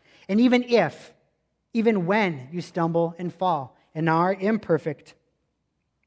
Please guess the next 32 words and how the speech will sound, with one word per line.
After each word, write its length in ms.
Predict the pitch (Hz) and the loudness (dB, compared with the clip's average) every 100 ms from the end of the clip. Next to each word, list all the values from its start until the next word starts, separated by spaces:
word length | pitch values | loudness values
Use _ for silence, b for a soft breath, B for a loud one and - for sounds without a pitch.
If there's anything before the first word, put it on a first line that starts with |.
| _ _ _ _ _ _ | _ _ _ _ _ _
you're 120 | 156 | -2
not 180 | 175 180 | 0 2
gonna 160 | 202 180 | 0 0
be 120 | 185 | -4
stuck 480 | - - 170 175 - b b b | -4 0 0 0 -14 b b b
on 120 | 180 | -8
the 80 | 180 | -8
sideline 680 | 160 160 143 151 156 147 156 - _ _ | -8 -8 -8 -8 -10 -12 -14 -16 _ _
forever. 420 | 147 147 135 123 _ _ _ _ _ _ _ | -8 -8 -8 -12 _ _ _ _ _ _ _
Some 180 | - 185 | -4 -2
of 80 | 190 | 0
you 120 | 180 | -2
need 140 | 170 170 | -2 -2
to 80 | |
hear 180 | 160 170 | -4 -4
that 180 | 156 156 | -4 -4
today. 320 | 156 139 135 _ b b | -8 -12 -14 _ b b
Even 320 | 208 220 220 | 0 2 2
when 240 | 185 190 208 | 2 0 -2
you 80 | 190 | -4
stumble 420 | - 170 175 185 | -6 -4 -2 -4
and 120 | 180 | -6
fall, 420 | - 151 147 143 b b | -6 -6 -6 -8 b b
you're 100 | - | -4
not 180 | 165 175 | 0 2
gonna 140 | 190 180 | 0 -2
be 100 | 175 | -4
stuck 300 | - 170 170 | -4 -4 -4
on 80 | |
the 80 | 165 | -6
sideline 480 | 147 156 156 156 156 | -6 -6 -6 -6 -8
forever, 440 | - 147 139 143 | -8 -8 -8 -10